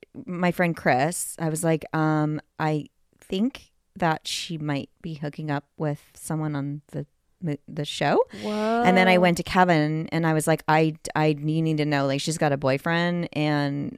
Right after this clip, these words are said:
Speaker 1: um, he lives with my writing partner." And it came up and he was like, "You didn't say anything about me.
Speaker 2: <gasps>
Speaker 1: Oh, you, I don't want this fucking, I don't want some guy fucking coming down here and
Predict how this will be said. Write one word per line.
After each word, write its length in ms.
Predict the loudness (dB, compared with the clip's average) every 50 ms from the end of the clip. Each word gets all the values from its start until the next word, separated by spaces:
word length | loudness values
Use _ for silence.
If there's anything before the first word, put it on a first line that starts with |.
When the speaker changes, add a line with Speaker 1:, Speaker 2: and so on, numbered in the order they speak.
| -4 -2
Speaker 1:
um, 480 | 0 0 0 0 0 -2 -2 -4 -6 -8 -10
he 300 | -10 -4 -4 -4 -2 -4 -8 -14 _ -14 -2
lives 380 | 0 2 2 4 2 0 0
with 220 | 0 0 0 0 -2
my 140 | -2 -2
writing 260 | 0 0 -2 -2 -2 -2
partner." 460 | 0 2 2 2 2 2 2 2 0
And 240 | 0 2 2 0 0
it 80 | -2
came 180 | -2 -2 -2 -2
up 140 | 0 0 0
and 80 | 0
he 40 | 0
was 120 | 2 4
like, 120 | 2 6 8
"You 120 | 10 10
didn't 140 | 10 10 8
say 100 | 8 8
anything 160 | 8 8 8
about 200 | 8 6 6 6
me. 200 | 8 8 8 8
Speaker 2:
<gasps> 260 | 8 6 4 2 0 -4 4 6
Speaker 1:
Oh, 240 | 8 8 10 10 10
you, 260 | 8 8 8 8 8
I 60 | 8
don't 100 | 8 8
want 140 | 8 6 4
this 100 | 2 -2
fucking, 380 | 2 2 2 4 4 4 6 6
I 40 | 8
don't 100 | 8 8
want 120 | 6 6
some 160 | 6 4 4
guy 340 | 4 4 4 4 4 4 4
fucking 260 | 4 4 4 4 4 2
coming 260 | 4 4 4 4 6
down 200 | 6 6 6 6
here 280 | 4 4 4 4 4
and 140 | 2 2 0